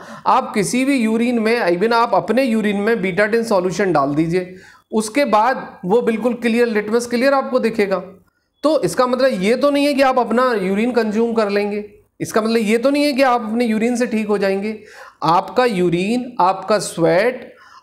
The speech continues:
आपका म्यूकस, आपका नेजल सिक्रीशन, आपका ईयर से निकलने वाला सिक्रीशन, आपका एनस से निकलने वाला सिक्रीशन यानी स्टूल, यूरिन, ये सब बॉडी के कॉन्टामिनेटेड वेस्टेज हैं, पॉइजन हैं,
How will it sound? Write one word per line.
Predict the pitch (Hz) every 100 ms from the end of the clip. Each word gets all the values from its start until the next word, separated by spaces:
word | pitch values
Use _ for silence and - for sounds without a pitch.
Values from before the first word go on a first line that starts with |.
| _
आपका | 160 175 - 220
म्यूकस, | 185 156 165 165 208 269 277 - - - _ -
आपका | 165 - 214
नेजल | 175 165 196 214
सिक्रीशन, | 208 190 208 202 240 262 277 - -
आपका | - 180 - 226 180
ईयर | 170 196
से | 185 233
निकलने | 220 214 214 220
वाला | 208 220
सिक्रीशन, | 214 214 202 208 247 262 277 - -
आपका | - 185 - 165
एनस | 156 170 180
से | - 226
निकलने | 208 214 214
वाला | 214 220
सिक्रीशन | 220 220 220 214 247
यानी | 240 220 165
स्टूल, | 156 - 190 220 226
यूरिन, | 190 180 208 269 277 - -
ये | 170 170 208
सब | 208 233 208
बॉडी | 175 175 175 202
के | 220 240
कॉन्टामिनेटेड | 233 180 175 180 196 196 196 226
वेस्टेज | 247 175 160 175 175 214 220 202
हैं, | 190 240 233
पॉइजन | 180 170 202 233 220
हैं, | 170 170 180